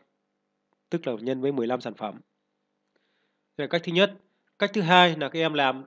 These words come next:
các em tính xem là làm bảy sản phẩm thì mất bao nhiêu thời gian. Sau đó làm tám sản phẩm thì mất bao nhiêu thời gian. Và cuối cùng các em cộng hai thời gian đó lại với nhau. Cứ một sản phẩm là hết một giờ tám phút.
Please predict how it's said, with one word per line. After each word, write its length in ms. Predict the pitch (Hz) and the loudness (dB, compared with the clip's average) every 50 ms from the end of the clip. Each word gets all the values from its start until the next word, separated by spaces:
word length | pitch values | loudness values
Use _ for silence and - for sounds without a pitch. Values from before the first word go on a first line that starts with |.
| _ _ - | _ _ 0
các 80 | - | 2
em 80 | 170 160 160 | 2 2 2
tính 160 | - 165 190 | 0 0 0
xem 260 | 180 - 175 165 156 156 | 2 2 2 2 2 0
là 100 | 143 135 135 - _ _ | -4 -4 -6 -10 _ _
làm 320 | - 139 147 147 143 135 135 | -2 0 0 0 0 -2 -6
bảy 160 | 127 107 123 | -8 -8 -8
sản 160 | 127 147 131 | -8 -8 -8
phẩm 280 | 123 - 120 107 120 151 - _ _ - | -8 -8 -10 -10 -10 -16 -20 _ _ -14
thì 120 | - 135 | -10 -4
mất 240 | 123 151 180 175 - | 0 0 0 0 0
bao 140 | 180 151 147 | 0 0 0
nhiêu 120 | 147 147 | 0 0
thời 140 | 139 131 123 | -4 -2 0
gian. 200 | 127 143 147 - - _ _ _ _ _ _ _ _ _ _ _ _ _ _ _ _ _ _ _ _ _ _ | 2 2 2 0 -2 _ _ _ _ _ _ _ _ _ _ _ _ _ _ _ _ _ _ _ _ _ _
Sau 220 | - - - 156 | -4 0 2 2
đó 300 | 151 139 139 165 170 - - _ _ _ | 4 6 4 4 2 0 -8 _ _ _
làm 260 | - 139 135 123 120 | -6 -4 -4 -6 -6
tám 240 | - - 139 151 175 | 0 4 4 4 4
sản 140 | - 135 120 | 4 0 -6
phẩm 260 | - - 110 107 120 - | -4 -8 -10 -10 -10 -14
thì 100 | - 127 | -8 -4
mất 220 | 131 170 170 - | -2 -4 -2 -2
bao 120 | 175 143 | -2 -2
nhiêu 140 | 143 139 139 | 0 0 -2
thời 100 | 123 123 | -4 -4
gian. 200 | 117 131 139 139 135 _ _ _ _ _ _ _ | -2 -2 -2 -2 -4 _ _ _ _ _ _ _
Và 120 | - 120 117 | -10 -10 -6
cuối 120 | - 160 | -4 0
cùng 200 | 139 151 135 117 | 2 2 2 2
các 80 | 127 139 | 0 -6
em 100 | 131 - | -2 2
cộng 200 | - 170 - - | 0 0 0 0
hai 220 | - - 143 143 | -6 -4 -4 -4
thời 140 | 131 120 120 | -4 -6 -6
gian 180 | 123 135 131 | -6 -4 -4
đó 120 | 131 127 139 | -2 -2 -2
lại 120 | 143 135 | -2 -4
với 100 | 123 131 | -4 -4
nhau. 280 | 135 147 143 131 - - _ _ _ _ _ _ _ _ _ _ _ _ _ _ _ _ _ _ _ _ _ - | -2 -2 -2 -4 -4 -12 _ _ _ _ _ _ _ _ _ _ _ _ _ _ _ _ _ _ _ _ _ -6
Cứ 120 | - 220 | -2 2
một 440 | 214 208 190 170 - - - - _ - | 6 10 10 10 8 6 -4 -20 _ -10
sản 200 | - 147 131 120 | -6 -6 -6 -4
phẩm 240 | - 123 113 120 135 | -4 -6 -6 -4 -4
là 140 | 135 131 | -4 -4
hết 220 | 123 147 185 196 180 | -2 -2 -4 -4 -2
một 220 | 151 135 123 123 | -4 -4 -4 -4
giờ 200 | - 131 131 123 | -2 0 0 0
tám 220 | 120 - 127 143 156 | 0 0 -2 -2 0
phút. 280 | - 196 208 208 - | 0 0 0 0 -4